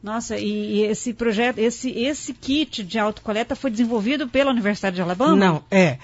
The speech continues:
Speaker 2: Esse, esse kit vem dos Estados Unidos, a gente importou ele, né?
Speaker 1: Uhum.
Speaker 2: E nós vamos utilizar ele aqui. É um kit simples.
Speaker 1: E nos países que testaram essa, esse novo método,
Speaker 2: As mulheres
Speaker 1: né?
Speaker 2: preferem a autocoleta.
Speaker 1: Preferem?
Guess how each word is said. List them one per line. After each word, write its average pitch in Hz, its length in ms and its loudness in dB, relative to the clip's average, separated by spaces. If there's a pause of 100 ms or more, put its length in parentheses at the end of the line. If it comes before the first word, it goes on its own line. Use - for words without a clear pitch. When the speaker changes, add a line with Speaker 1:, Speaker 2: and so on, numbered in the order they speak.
(120)
Speaker 2:
Esse, 170 260 -2
esse 185 380 0
kit 208 360 0
vem 196 180 2
dos 180 160 -2
Estados 190 320 2
Unidos, 185 380 2
a 196 60 -2
gente 180 220 -4
importou 180 520 -2
ele, 185 480 0 (160)
né? 202 360 -4
Speaker 1:
Uhum. 202 220 -10
Speaker 2:
E 180 60 -6
nós 175 160 -2
vamos 175 200 -2
utilizar 175 560 -4
ele 170 140 -4
aqui. 196 220 -8
É 170 40 -4
um 185 80 -4
kit - 240 -10
simples. 175 920 -6 (100)
Speaker 1:
E 233 180 -4
nos 269 220 0
países 233 500 -4
que 208 120 -10
testaram 185 500 -4
essa, 165 480 -4 (320)
esse 170 180 -6
novo 175 220 -4
método, 170 280 0
Speaker 2:
As 147 60 -2
mulheres 170 360 0
Speaker 1:
né? 185 40 -8
Speaker 2:
preferem 180 500 -4
a 180 100 0
autocoleta. 160 800 -4
Speaker 1:
Preferem? 180 720 -6